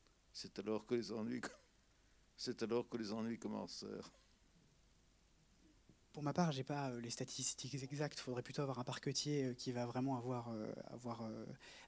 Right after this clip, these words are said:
Speaker 2: les statistiques d'évolution de la délinquance. On a tendance à dire, mais on peut encore reparler de la déformation des statistiques, que, euh, les, euh, les infractions n'évoluent pas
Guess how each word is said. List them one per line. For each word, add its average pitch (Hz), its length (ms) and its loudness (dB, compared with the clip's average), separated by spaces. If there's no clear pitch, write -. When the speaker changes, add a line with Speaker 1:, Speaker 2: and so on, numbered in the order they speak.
Speaker 2:
les 120 80 0
statistiques 131 300 2
d'évolution 127 400 2
de 123 60 2
la 120 40 0
délinquance. 127 460 2
On 139 60 2
a 131 100 4
tendance 165 320 8
à 165 60 10
dire, 170 220 10
mais 131 140 4
on 110 360 0
peut 104 120 0
encore 113 320 6
reparler 113 360 4
de 113 120 0
la 110 60 2
déformation 117 420 -2
des 113 80 -2
statistiques, - 560 -4
que, 147 220 4
euh, 120 580 0
les, 123 420 2
euh, 107 540 -2
les 127 180 0
infractions 135 520 2
n'évoluent 139 420 2
pas - 220 -8